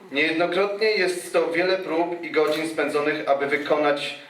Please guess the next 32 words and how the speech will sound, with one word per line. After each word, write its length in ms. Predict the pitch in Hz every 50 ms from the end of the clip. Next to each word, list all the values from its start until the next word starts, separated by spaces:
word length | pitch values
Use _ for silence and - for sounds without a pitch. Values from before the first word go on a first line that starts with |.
| - - -
właśnie 340 | 131 151 156 156 156 156 151
jedno 420 | 143 156 170 190 185 180 185 180
zdjęcie, 560 | - - 143 135 120 110 - - - - -
uchwycić 520 | - 127 - - 156 151 151 165 175 - -
ten 220 | 180 175 143 117
kadr. 320 | - 131 110 - - - - - - - - - - - - - - - - - - - - - -
Ktoś 280 | - 175 170 165 165
kiedyś 220 | 165 180 185 170 -
powiedział: 460 | - 175 170 170 160 - - 110 - - - - - - - - - - - - - - - - - - - - - - -
„To, 140 | - 190 190
że 140 | - 156 147 - - - - -
kupisz 400 | - 180 180 180 175 - - -
skrzypce, 580 | - - - - 220 220 214 226 - - - 107
sprawia, 400 | - - - 175 156 - 170 160
że 100 | 160 160
jesteś 320 | 160 156 160 170 165 170
człowie-, 400 | - 165 151 165 165 165 165 -
człowiekiem, 420 | - - 165 151 170 165 185 180 -
który 200 | - 175 175 180
kupił 280 | 175 - - - 196
skrzypce. 600 | 190 - - - - 190 175 190 190 - 104 92 - - - - - - - - - - - - - -
To, 100 | 143 135
że 80 | 131 131
kupisz 300 | - - - 139 127 139
aparat, 560 | 139 139 160 160 151 131 123 123 - - -
nie 100 | 135 131
sprawia, 380 | - - 156 147 139 143 139
że 80 | 139 135
jesteś 280 | 139 135 139 139 135 139
od 80 | 131
razu 200 | 131 127 127 127
fotografem”. 600 | - - 139 139 131 - 123 117 - - - -